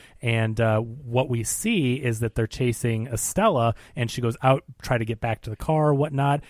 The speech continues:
and she hides in, like, this little ravine or ditch or whatever, and they jump over her,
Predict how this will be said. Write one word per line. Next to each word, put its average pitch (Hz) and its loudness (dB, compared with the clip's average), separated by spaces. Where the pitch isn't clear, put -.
and 113 -2
she 110 -8
hides 123 0
in, 107 0
like, 101 -6
this - -6
little 107 -2
ravine 113 0
or 104 -2
ditch 110 -2
or 113 2
whatever, 113 4
and 117 -2
they 107 -2
jump 165 2
over 156 6
her, 127 6